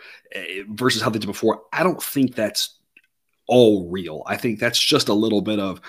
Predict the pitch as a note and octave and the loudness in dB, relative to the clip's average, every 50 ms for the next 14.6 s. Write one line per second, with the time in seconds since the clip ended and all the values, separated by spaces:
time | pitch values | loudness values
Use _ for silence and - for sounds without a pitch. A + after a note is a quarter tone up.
0 | - - - - - - G2 F#2+ - - A#2 A#2 A2+ G#2+ F#2+ G2 - - G#2+ G#2 | -20 -18 -20 -18 -10 -6 -6 -6 -2 0 2 2 2 2 0 -2 -2 0 0 0
1 | G2 - F#2 G#2 G#2 G2 G2+ F#2 - - G#2+ G2+ F#2+ F#2 - F#2+ - - - G#2+ | 0 -2 -4 -6 -6 -6 -6 -8 -4 -2 0 0 0 0 -2 -4 -4 -2 -4 -4
2 | G2 F#2 - G#2+ G2+ F#2+ F#2 F2+ F2 - E2 E2 _ _ F2+ G2 A2 A2 - B2+ | -4 -4 -4 -6 -6 -4 -4 -6 -8 -10 -20 -20 _ _ -8 -4 -4 -2 0 -2
3 | A2+ - - A2 G2 - - - - - - _ - - - - A2 G#2 G2 A#2+ | -4 -2 -4 -4 -4 -4 -8 -16 -20 -20 -20 _ -14 -14 -12 -10 -6 -2 2 2
4 | B2 B2 A#2+ G#2+ G2 G2+ G#2+ G#2 G2+ G#2 G2 - - G#2+ F#2+ F#2 - A2 - - | 2 2 2 0 0 -2 -2 -2 -2 -2 -4 -2 0 -2 -2 -2 0 -2 -2 -2
5 | G2+ F2 F#2 F#2 F#2 - - D#2 - - F#2+ F#2 - - - E2+ F2+ F#2 - - | -2 -4 -4 -4 -4 -4 -4 -6 -8 -4 -4 -4 -4 -4 -6 -4 -4 -4 -6 -6
6 | - F2+ E2+ D#2+ E2+ - - - - G2 F#2+ F#2 F2+ F2+ F#2 - - - A#2 A#2 | -10 -8 -8 -6 -4 -4 -4 -4 -4 -6 -6 -4 -4 -6 -8 -8 -8 -6 -4 -2
7 | G2+ A#2 A#2 A2 - - G#2+ F#2+ A2 F#2+ E2+ E2 - - B2+ A#2 C3 C#3 - _ | 0 2 2 2 0 -2 -4 -4 -4 -4 -4 -4 -2 0 2 2 2 2 -2 _
8 | _ _ _ _ - B2 B2+ B2+ - - C3 C3+ C#3+ C3+ - - C#3+ C#3+ C#3+ C#3+ | _ _ _ _ -2 0 2 2 2 2 2 2 2 0 0 2 4 4 6 6
9 | C3+ A2 G2 F#2+ - - - A2 G2+ F#2 F#2 A2 C#3 A2+ - G#2 - - - G#2+ | 4 4 2 -2 -4 -4 -4 -2 -2 -2 0 2 2 2 0 -4 -8 -6 -4 -4
10 | A2 - B2 A2 - - _ _ - - B2 - - - C#3 B2 - C3+ C3 A#2+ | -2 0 -2 -2 -4 -6 _ _ -12 -12 -12 -6 0 0 0 0 2 2 2 2
11 | G2 - - A#2+ A2+ - _ _ _ - - A#2+ A#2 - A#2 G2 D#2+ D#2+ E2+ F2+ | 2 0 -2 -2 -2 -2 _ _ _ -8 -4 -4 -2 -2 -2 -2 -2 -6 -6 0
12 | G#2+ C#3 G#2 - - F2+ E2 E2 E2+ E2 _ - - - - - - - - - | 4 4 4 4 4 -6 -6 -6 -12 -14 _ -18 -18 -18 -16 -16 -16 -6 2 4
13 | B2+ B2+ - B2 - - A2+ G#2 G2 F#2+ G#2 G2+ G2+ - G2 F#2 - - - F#2+ | 4 4 4 2 0 0 0 0 2 0 0 0 0 -2 -2 -4 -8 -8 -6 0
14 | B2+ D#3+ D#3+ D3+ C#3+ C#3 - - - A2 - | 4 4 4 4 4 0 0 2 -2 -2 -2